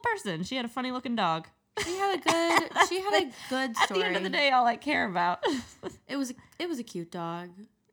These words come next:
Speaker 2: It looked very sad, but it was cute.
Speaker 1: It just didn't look like it wanted to be in that picture.
Speaker 2: I love that she wrote. I love that she was a writer.
Speaker 1: Yeah.
Speaker 2: That's so cool. I had no idea.
Speaker 1: And
Speaker 2: Like,
Speaker 1: a
Speaker 2: and like I
Speaker 1: landlord.
Speaker 2: said,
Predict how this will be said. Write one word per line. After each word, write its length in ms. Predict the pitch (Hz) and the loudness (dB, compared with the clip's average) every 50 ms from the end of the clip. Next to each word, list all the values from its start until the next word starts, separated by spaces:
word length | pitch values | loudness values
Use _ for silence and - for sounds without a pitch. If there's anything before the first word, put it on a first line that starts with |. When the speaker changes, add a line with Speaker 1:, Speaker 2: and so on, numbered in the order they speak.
| _ - | _ -12
Speaker 2:
It 60 | - | -10
looked 180 | 302 285 285 | -8 -8 -8
very 240 | 240 233 233 226 220 | -6 -6 -4 -4 -4
sad, 400 | 220 - - 170 170 170 170 170 - | -6 -8 -12 -12 -12 -12 -14 -14 -10
but 100 | - - | -8 -6
it 80 | 254 254 | -6 -6
was 160 | 254 247 - | -6 -8 -12
cute. 360 | - - - 190 175 170 - | -12 -12 -10 -8 -8 -6 -6
Speaker 1:
It 120 | 339 311 - | -8 -8 -6
just 200 | - 415 - - | -6 -8 -8 -6
didn't 220 | 415 381 269 247 | -6 -6 -4 -4
look 140 | 233 220 - | -4 -4 -4
like 100 | 190 190 | -4 -4
it 100 | 185 165 | -4 -2
wanted 200 | 170 165 156 160 | -2 -2 -4 -4
to 60 | 151 | -6
be 100 | 151 151 | -6 -6
in 80 | 151 139 | -6 -6
that 140 | 123 - - | -6 -8 -8
picture. 360 | - - - - - - 180 - _ - | -10 -12 -12 -12 -14 -14 -14 -10 _ -2
Speaker 2:
I 140 | 277 302 320 | 0 0 0
love 280 | 285 311 330 381 - - | 2 2 2 0 0 -2
that 120 | 466 480 466 | -6 -6 -4
she 180 | - - 392 392 370 339 - _ - | -4 -4 -4 -4 -4 -6 -12 _ -6
wrote. 500 | 202 202 226 302 294 - - - - - - | -4 -2 0 0 -2 -4 -6 -10 -16 -14 -10
I 60 | 220 | -8
love 220 | 220 226 247 262 277 | -6 -6 -6 -6 -6
that 100 | 339 339 | -8 -8
she 100 | - 311 | -8 -8
was 140 | 294 302 294 | -8 -6 -6
a 80 | 302 | -6
writer. 480 | 262 214 196 202 277 294 226 - - - - - - - - _ | -4 -2 -2 -2 -2 -2 -6 -6 -8 -10 -14 -18 -20 -20 -20 _
Speaker 1:
Yeah. 80 | - - 494 480 | -4 0 4 6
Speaker 2:
That's 260 | 330 - - 175 - | 6 6 4 0 -4
so 140 | 349 339 339 | -4 -4 -4
cool. 160 | - 359 311 | -2 0 4
I 120 | - 240 285 | 4 4 4
had 160 | 302 311 277 | 4 -2 -4
no 180 | 285 285 277 277 | -2 -2 -2 -2
idea. 320 | 277 269 269 269 226 - - - - _ _ _ _ _ _ - - | -2 -2 -4 -6 -8 -10 -16 -20 -20 _ _ _ _ _ _ -10 -6
Speaker 1:
And 160 | 175 180 180 | 0 4 6
Speaker 2:
Like, 160 | 196 196 160 | 6 6 6
Speaker 1:
a 40 | 151 | 4
Speaker 2:
and 180 | 151 175 196 220 - 240 339 | 2 2 6 6 6 6 6
like 140 | 330 339 | 4 4
I 20 | 349 | 4
Speaker 1:
landlord. 120 | 330 330 - | 2 0 0
Speaker 2:
said, 200 | - 269 220 | 0 -2 -2